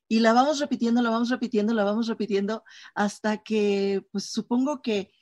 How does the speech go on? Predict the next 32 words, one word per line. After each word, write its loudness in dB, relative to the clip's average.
que 0
ya 4
no 2
te 0
da 2
dinero 0
o -6
que -6
ya -2
no 2
te -4
causa, -2
pero 6
no 6
nos 0
ponemos 2
un, 4
un 4
algo 6
que 0
nos 4
diga, 2
¿sabe? 0
Ah, -2
vamos -2
a 4
hacer -2
algo -4
nuevo, -2
¿no? 0
O 0
sea, 2